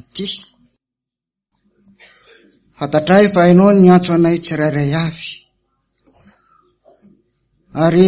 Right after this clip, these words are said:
dia meo anay ny fanahinao masina, hanananay faharetana amin'izao fanompoana masina izao.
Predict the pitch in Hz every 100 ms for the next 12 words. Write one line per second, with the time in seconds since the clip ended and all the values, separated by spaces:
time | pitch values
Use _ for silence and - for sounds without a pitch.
0 | 180 160 160 175 175 180 202 214 220 190
1 | - 165 156 156 156 175 190 175 208 262
2 | - _ _ _ _ _ _ _ _ _
3 | _ _ _ _ _ _ _ - _ _
4 | _ _ - 160 165 170 170 165 - 160
5 | 156 175 185 170 160 143 127 151 147 147
6 | 147 143 - 147 143 139 - 127 110 139
7 | 156